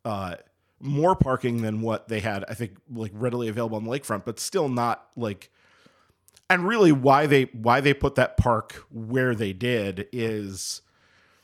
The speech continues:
there's some, there's some good reasons for it in terms of its centrality to a lot of different places that Brewers fans come from.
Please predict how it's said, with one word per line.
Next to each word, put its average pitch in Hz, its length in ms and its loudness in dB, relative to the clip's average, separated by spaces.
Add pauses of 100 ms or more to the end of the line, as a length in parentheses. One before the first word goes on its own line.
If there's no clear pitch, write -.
(340)
there's 165 300 2
some, 160 400 0
there's 170 180 2
some 175 160 0
good 139 220 2
reasons 139 480 0
for 139 200 4
it 127 80 2
in 120 80 -4
terms 120 300 -4
of 107 140 0
its 135 200 -2
centrality 123 880 -2
to 123 540 -2
a 131 80 -6
lot 117 260 2
of 117 140 -4
different 123 320 -4
places 127 720 -4
that 110 480 -4
Brewers 120 320 0
fans 110 340 -4
come 104 260 -6
from. 139 400 -2